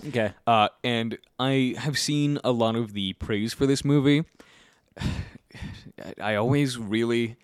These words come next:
Speaker 2: hate talking about other people's reviews of movies because it will always make me sound pretentious, no matter what I think about a
Speaker 1: Listen,
Speaker 2: movie.
Speaker 1: Cameron,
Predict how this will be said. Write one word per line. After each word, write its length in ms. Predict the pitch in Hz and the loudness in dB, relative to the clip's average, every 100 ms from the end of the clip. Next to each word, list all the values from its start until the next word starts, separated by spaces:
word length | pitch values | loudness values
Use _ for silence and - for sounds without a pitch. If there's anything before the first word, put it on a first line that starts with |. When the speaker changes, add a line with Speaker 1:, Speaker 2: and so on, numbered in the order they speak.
| _ _ _ _ _ - | _ _ _ _ _ -14
Speaker 2:
hate 420 | - 104 101 - _ | -8 -4 -4 -6 _
talking 360 | - 95 92 101 | -6 -4 -4 -6
about 260 | 90 87 - | -6 -6 -6
other 180 | 92 98 | -8 -8
people's 380 | 104 98 92 92 | -6 -8 -8 -10
reviews 540 | 92 85 85 80 87 | -12 -12 -14 -12 -10
of 120 | 95 | -8
movies 400 | 101 107 110 120 | -6 -4 -4 -4
because 260 | 123 - 95 | -6 -8 -12
it 100 | - _ - | -12 _ -14
will 240 | 95 - - | -12 -10 -6
always 360 | 98 90 98 | -4 -4 -6
make 120 | 101 78 | -8 -10
me 100 | 92 | -10
sound 240 | - 80 | -10 -12
pretentious, 600 | 92 - 92 82 76 - | -12 -12 -12 -10 -12 -10
no 100 | 98 | -4
matter 260 | 98 101 104 | -2 0 -2
what 380 | 95 95 98 - _ _ _ | -4 -2 -2 -4 _ _ _
I 280 | 104 95 87 - | -2 -2 -2 -6
think 180 | 123 92 | -6 -6
about 300 | 92 95 87 | -4 -4 -2
a 40 | |
Speaker 1:
Listen, 380 | 127 139 135 117 | 0 0 0 -4
Speaker 2:
movie. 100 | 101 | -6
Speaker 1:
Cameron, 560 | 98 95 92 92 90 | -8 -8 -8 -8 -10